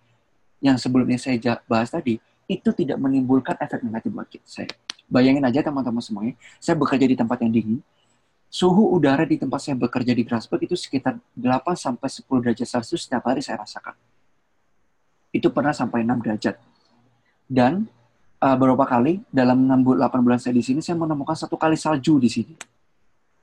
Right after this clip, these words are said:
Kayak gitu. Itu bisa menimbulkan stres nggak? Wah, stres banget. Di lingkungan kerja saya sekarang tidak ada, eh, cuman ada satu mall,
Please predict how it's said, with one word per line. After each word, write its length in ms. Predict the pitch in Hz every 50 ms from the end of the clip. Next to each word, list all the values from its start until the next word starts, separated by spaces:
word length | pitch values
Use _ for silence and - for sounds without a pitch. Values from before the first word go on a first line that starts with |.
| _ _ _ _ -
Kayak 160 | 226 208 214
gitu. 100 | - 101 - _ _ _ _ _ _ _ _ _ _
Itu 160 | - 139 220
bisa 160 | 220 202 160
menimbulkan 400 | 208 185 180 165 160 156 165 160
stres 240 | - - 208 190 175
nggak? 240 | 143 120 104 - -
Wah, 80 | 147 139
stres 320 | - - 117 120 113 -
banget. 320 | - - 117 123 - - _ _ _ _ _ _ _ _ _ _
Di 160 | _ 139 135
lingkungan 320 | 143 147 151 185 190 220 208
kerja 320 | - 180 147 139 135 127
saya 160 | - 127 117
sekarang 320 | - - 117 107 113 123 147 -
tidak 240 | - 147 135 135 135
ada, 100 | 123 - -
eh, 200 | - 135 127 120 -
cuman 240 | - 135 139 135 127
ada 80 | 123
satu 240 | 120 - 117 - 117
mall, 240 | 107 113 127 160